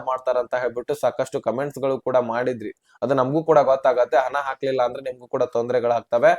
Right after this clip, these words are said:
ಆ, ಈ ಕಡೆ ಬೇರೆ ಬೇರೆ ಯೋಜನೆಗಳಲ್ಲಿ, ಅವ್ರದ್ದೇ ಆದಂತಹ ಯೋಜನೆಗಳಲ್ಲಿ ಹಣ ಹಾಕೋದು, ಪಿಂಚಣಿಯಲ್ಲಿ ಹಣ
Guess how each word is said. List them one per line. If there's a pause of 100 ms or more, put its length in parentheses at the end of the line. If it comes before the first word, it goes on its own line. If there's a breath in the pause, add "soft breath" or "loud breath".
(320 loud breath)
ಆ,
ಈ
ಕಡೆ (460)
ಬೇರೆ
ಬೇರೆ
ಯೋಜನೆಗಳಲ್ಲಿ,
ಅವ್ರದ್ದೇ
ಆದಂತಹ
ಯೋಜನೆಗಳಲ್ಲಿ
ಹಣ
ಹಾಕೋದು,
ಪಿಂಚಣಿಯಲ್ಲಿ
ಹಣ